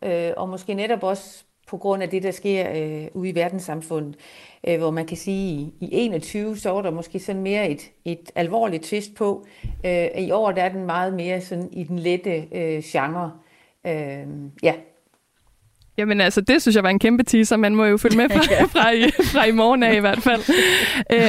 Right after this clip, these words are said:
Speaker 2: Rikke Rottensten, du fortæller også, at der er nogle, øh, særlige sådan, produktionsforhold i at skabe revy.
Speaker 3: Mm.
Speaker 2: Du nævner for eksempel det her med aktualiteten, og det kan jo ændre sig hele tiden.
Speaker 3: Mm.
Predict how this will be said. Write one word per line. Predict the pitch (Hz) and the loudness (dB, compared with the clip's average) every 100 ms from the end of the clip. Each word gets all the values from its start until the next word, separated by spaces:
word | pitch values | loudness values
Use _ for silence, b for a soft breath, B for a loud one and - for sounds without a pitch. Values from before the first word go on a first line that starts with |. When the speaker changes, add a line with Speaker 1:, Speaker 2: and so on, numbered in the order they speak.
| - | 4
Speaker 2:
Rikke | 233 226 | 2 4
Rottensten, | 226 247 269 - 233 | 2 4 2 4 4
du | 247 | 4
fortæller | 269 - 294 240 | 4 2 4 2
også, | 254 | 2
at | 240 233 | 0 2
der | |
er | 226 226 | 4 4
nogle, | 240 233 214 202 | 4 4 4 2
øh, | 208 | 2
særlige | 233 240 254 | 2 2 2
sådan, | - 247 | 4 4
produktionsforhold | 220 233 220 320 285 - 220 208 202 | 6 2 2 2 2 4 2 4 2
i | 240 | 2
at | 208 | 2
skabe | - 190 208 | 2 0 2
revy. | 208 208 | 4 6
Speaker 3:
Mm. | |
Speaker 2:
Du | 185 | 4
nævner | 220 226 247 | 4 2 2
for | 214 | 0
eksempel | 233 214 208 | 0 2 2
det | 220 | 2
her | |
med | 202 185 | 2 0
aktualiteten, | - 214 196 - 254 208 | 0 0 0 0 2 2
og | 190 | 2
det | 214 208 | 2 4
kan | 196 | 2
jo | 208 | 4
ændre | 233 269 220 | 2 2 0
sig | - | 0
hele | 190 196 | 2 2
tiden. | 208 214 190 | 4 2 2
Speaker 3:
Mm. | 185 | 2